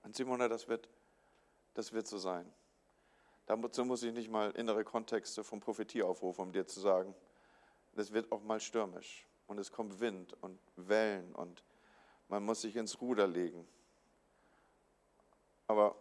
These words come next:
achte darauf, dass du Blickkontakt zu ihm hältst. Achte darauf, dass du seine Stimme hörst. Es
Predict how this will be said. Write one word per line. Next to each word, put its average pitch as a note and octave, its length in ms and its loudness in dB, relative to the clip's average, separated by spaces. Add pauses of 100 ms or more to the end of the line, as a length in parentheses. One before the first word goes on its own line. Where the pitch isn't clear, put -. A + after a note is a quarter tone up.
(600)
achte A#2 240 0
darauf, G#2 320 4 (360)
dass G2+ 160 -8
du G#2 80 -4
Blickkontakt F2+ 540 -8
zu - 120 -6
ihm D#2 140 -10
hältst. - 440 -14 (1200)
Achte - 300 -2
darauf, G#2 600 4 (680)
dass - 180 -10
du G#2 80 -6
seine G#2 300 2
Stimme F2+ 360 -6
hörst. D#2+ 420 -8 (680)
Es - 280 -8